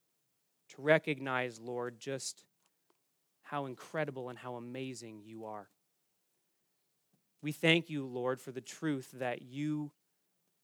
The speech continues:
are willing to empower us with strength that comes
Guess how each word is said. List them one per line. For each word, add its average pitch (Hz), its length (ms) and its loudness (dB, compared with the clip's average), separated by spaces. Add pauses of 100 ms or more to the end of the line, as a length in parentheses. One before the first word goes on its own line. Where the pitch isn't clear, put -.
(200)
are 139 140 10
willing 135 580 8
to 139 180 -4
empower 156 680 6
us 127 300 -2
with 131 160 -2
strength - 560 -4
that 127 180 -4
comes 135 540 -4